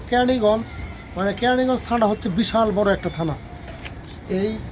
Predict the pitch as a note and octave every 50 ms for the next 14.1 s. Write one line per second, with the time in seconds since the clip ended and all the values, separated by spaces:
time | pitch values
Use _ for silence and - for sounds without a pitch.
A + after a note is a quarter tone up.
0 | - - G#3 G#3 F#3+ - G3 G#3+ A3+ - - A#3 - B3 A#3+ A#3+ B3 B3 B3 A3+
1 | - - - A3+ A#3 A#3 A3+ - - G#3 G3 - G#3+ A3+ A3+ G#3+ A#3 A3 - -
2 | F3+ F3+ F3 F3 - - - A3 C4 - - - - - - - - - - -
3 | D3+ C#3+ G3+ F#3+ E3 G3+ G#3+ G#3+ G#3+ G#3+ A3 A3 A3 F#3+ E3+ F#3+ G3+ A#3 A#3+ -
4 | - - - - - - - - - E3+ E3+ D3+ E3+ F#3+ F#3+ F#3+ G3+ A3 - -
5 | - - - - - - - D#3 C#3+ F#3 F#3 G3 G3+ G3 G#3+ G#3+ G#3+ G#3+ G#3+ A3+
6 | A#3 G#3+ G#3 A#3+ - - G3+ G3 - F#3 G#3+ - G#3+ G#3 G#3+ F3 E3+ G3+ A3 G#3
7 | - G3 G#3 A3 G#3+ A3 A3 F#3+ G#3+ - - F3+ F#3+ F3+ F#3 G3+ G3+ G3+ F#3+ E3+
8 | F3+ F#3 F#3 F3 - G3+ G#3+ G3+ F#3+ F3 E3+ D#3+ - F#3+ - - G#3+ G#3 F#3 F#3
9 | F3 - - - - - - - - - - - - - - - F3+ F3+ G3+ G#3
10 | G3 - A#3 A3+ F#3+ G3 G3+ G#3+ F#3+ F3 G3+ A3+ A3+ G#3 F#3 G3+ A3 G#3 G#3+ B3+
11 | - - - - - - - - D3+ D3+ D#3 F#3 F#3+ G3+ F#3 F#3 A3 G#3+ G#3 G#3+
12 | G#3 G#3+ G3 F3 F#3+ G3 G3 G3 G3+ G#3+ G#3+ G#3 G#3+ A3+ - - - A#3 G#3 F3
13 | F3+ F3+ F#3+ G#3 A3 G#3+ F#3+ G3+ F#3+ A3 G#3+ G3 G3+ F#3+ F3+ - - F#3 - -
14 | D#3+